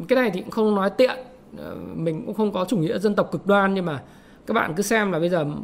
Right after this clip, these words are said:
cái đối thủ cạnh tranh lớn nhất của Mỹ là ai? Các bạn tự trả lời. Người nào có thể thay thế cái, cái, cái power, cái, cái, cái quyền lực mềm và quyền lực,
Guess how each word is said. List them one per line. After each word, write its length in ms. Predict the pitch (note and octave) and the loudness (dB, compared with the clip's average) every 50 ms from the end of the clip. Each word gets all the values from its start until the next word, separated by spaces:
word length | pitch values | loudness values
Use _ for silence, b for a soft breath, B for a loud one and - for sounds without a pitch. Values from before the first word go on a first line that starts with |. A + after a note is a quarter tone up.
| - - | -8 -8
cái 100 | F3 F#3 | -4 0
đối 160 | F3+ E3+ F#3+ | 2 4 4
thủ 280 | G3 B3 A3+ E3 B2 - | 6 4 4 2 0 -2
cạnh 160 | - F3 F3 | -4 -6 -4
tranh 160 | - G3 G3 F#3 | -4 -2 2 4
lớn 160 | F3 F3 G3+ | 4 4 4
nhất 180 | D#4 - - | 2 0 -2
của 80 | - D#3+ | -2 -2
Mỹ 220 | C3+ D#3 G3+ C4 | 0 0 0 2
là 100 | A#3+ B3 | 2 2
ai? 220 | F#3 D#3 D#3+ F3+ - - - - - - - - - - - - - - - | 2 2 0 -2 -4 -8 -14 -18 -20 -20 -20 -20 -20 -20 -20 -20 -20 -14 -6
Các 100 | - F#3 | -2 -2
bạn 140 | G3+ F#3+ E3 | 0 0 0
tự 120 | - E3+ | -2 -4
trả 160 | - - A#2+ A2 | -4 -4 -4 -4
lời. 220 | A#2 A#2+ G#2+ G#2 - - B B B B B B B B B - | -4 -4 -4 -6 -10 -14 B B B B B B B B B 4
Người 160 | F#3+ G3+ G#3 | 6 6 8
nào 200 | G#3+ G#3 G3 F#3+ | 8 6 4 4
có 80 | B3 | 2
thể 260 | B3+ C#4+ C4 D3 G#2+ G3+ - | 2 0 0 -2 -4 -6 -2
thay 160 | - B3+ C4 | 2 2 4
thế 380 | B3+ A3+ G3+ F#3+ F#3+ G#3 B3 C4 - | 4 4 4 6 6 4 4 2 0
cái, 260 | - - - B3+ C4+ - - - - - - - - - - - | -2 0 0 -2 -2 -6 -10 -18 -20 -20 -20 -20 -20 -20 -20 -10
cái, 140 | - D#3+ D#3+ | -8 -6 -6
cái 180 | - - F3+ F3+ F#3 | -4 -2 -4 -4 0
power, 540 | - A#3 A3+ A3+ A3+ A3 A3 G#3+ G#3+ G3+ G#3 | 2 4 6 6 6 6 6 4 4 2 0
cái, 160 | - - A#3+ | -2 -4 -4
cái, 220 | A3+ - - C4 A#3 | -4 -4 -4 -6 -6
cái 240 | - - B3 G#3+ G3+ - - - | -4 -6 -6 -6 -8 -6 2 6
quyền 160 | A3+ G3+ F#3 | 6 6 8
lực 340 | F3+ F3+ E3+ - - - - - - - - - - - - - - - - | 6 4 4 2 -2 -12 -20 -20 -20 -20 -20 -20 -20 -20 -20 -20 -20 -8 0
mềm 380 | - F3 F#3+ F#3+ F3+ E3+ D#3+ D#3 | 4 6 6 6 6 6 4 2
và 80 | D#3 D3 | 0 0
quyền 220 | - E3+ D#3+ D#3 | 2 2 4 4
lực, 140 | D#3 D3+ | 4 2